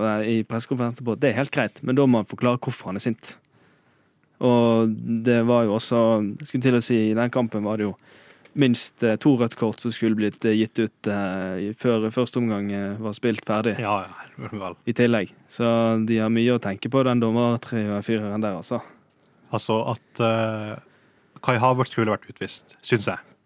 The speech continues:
Speaker 1: Ja.
Speaker 2: personlig. Det var en, eh, hodeløs takling, unødvendig,
Speaker 1: Strak
Speaker 2: farlig,
Speaker 1: fot.
Speaker 2: strak fot.
Speaker 1: Knotter.
Speaker 2: Heil, altså, det, ja, og <laughs> at ikke var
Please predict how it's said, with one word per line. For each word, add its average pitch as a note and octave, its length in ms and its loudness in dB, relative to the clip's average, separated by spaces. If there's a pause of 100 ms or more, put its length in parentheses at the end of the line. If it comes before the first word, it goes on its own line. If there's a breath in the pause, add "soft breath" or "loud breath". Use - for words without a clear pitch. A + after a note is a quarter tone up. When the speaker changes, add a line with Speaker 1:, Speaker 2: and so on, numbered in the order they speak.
(180)
Speaker 1:
Ja. B2 80 2
Speaker 2:
personlig. G2+ 400 -4
Det A2+ 120 -2
var A2 140 2
en, G#2+ 160 -4
eh, G2+ 140 -6
hodeløs A2 540 -2
takling, A#2+ 400 -2 (100)
unødvendig, A2 560 -2 (420 soft breath)
Speaker 1:
Strak B2 340 2
Speaker 2:
farlig, B2 280 4
Speaker 1:
fot. - 20 -10
Speaker 2:
strak - 400 -2
fot. A#2+ 360 -2
Speaker 1:
Knotter. B2+ 480 2 (380)
Speaker 2:
Heil, A#2+ 320 0
altså, A2+ 240 -2
det, A2 400 -2 (1000)
ja, A#2+ 140 0 (480)
og A#2 320 0 (760 soft breath)
<laughs> - 400 -18
at - 100 -16
ikke B2+ 340 -2
var A#2 320 2